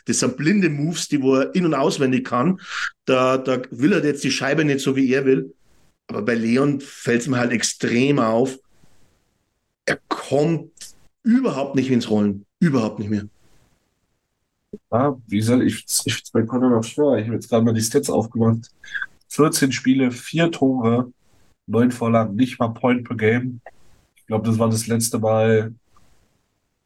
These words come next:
Speaker 2: die ersten fünfzehn N-H-L-Spiele vielleicht, weil selbst in seiner Rookie-Season war mehr als Point per Game.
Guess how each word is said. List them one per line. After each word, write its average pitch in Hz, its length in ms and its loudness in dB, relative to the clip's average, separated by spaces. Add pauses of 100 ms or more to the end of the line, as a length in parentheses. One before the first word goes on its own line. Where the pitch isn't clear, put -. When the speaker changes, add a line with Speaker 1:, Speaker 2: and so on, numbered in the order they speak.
(440)
Speaker 2:
die 113 320 -2
ersten 123 380 0
fünfzehn 139 420 0
N-H-L-Spiele 123 640 0
vielleicht, 139 400 0
weil 117 80 0
selbst 113 240 0
in 117 80 -6
seiner 113 180 2
Rookie-Season 123 540 0
war 120 200 2
mehr 120 160 0
als 120 180 0
Point 123 240 -2
per 127 100 -4
Game. 120 400 0